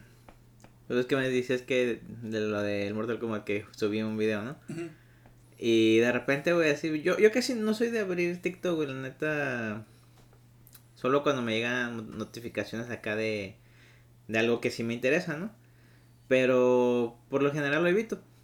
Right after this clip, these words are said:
Speaker 1: Y, pero pues es lo mismo porque veo más reels que nada, porque estoy siempre, casi siempre en Facebook.
Speaker 2: Por eso no reaccionas a mis reels que te mando.
Speaker 1: Reacciono en WhatsApp.
Speaker 2: <laughs>
Speaker 1: No, siempre lo veo,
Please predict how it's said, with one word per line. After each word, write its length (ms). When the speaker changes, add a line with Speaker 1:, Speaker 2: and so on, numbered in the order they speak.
Speaker 1:
Y, 260
pero 320
pues 140
es 60
lo 80
mismo 180
porque 240
veo 560
más 340
reels 240
que 120
nada, 280
porque 220
estoy 260
siempre, 260
casi 200
siempre 240
en 60
Facebook. 260
Speaker 2:
Por 140
eso 180
no 100
reaccionas 580
a 60
mis 240
reels 200
que 100
te 100
mando. 360
Speaker 1:
Reacciono 720
en 200
WhatsApp. 400
Speaker 2:
<laughs> 200
Speaker 1:
No, 280
siempre 280
lo 160
veo, 140